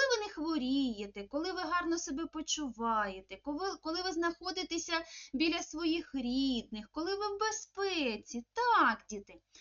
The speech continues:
Як за будь-якої погоди мати гарний настрій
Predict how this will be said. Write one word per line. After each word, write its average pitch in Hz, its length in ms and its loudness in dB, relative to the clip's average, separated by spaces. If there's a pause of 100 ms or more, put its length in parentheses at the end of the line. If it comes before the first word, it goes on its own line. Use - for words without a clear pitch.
(580)
Як 339 560 6
за 233 200 2
будь-якої 269 920 0
погоди 247 1000 4 (120)
мати 392 500 4
гарний 294 540 6
настрій 285 960 4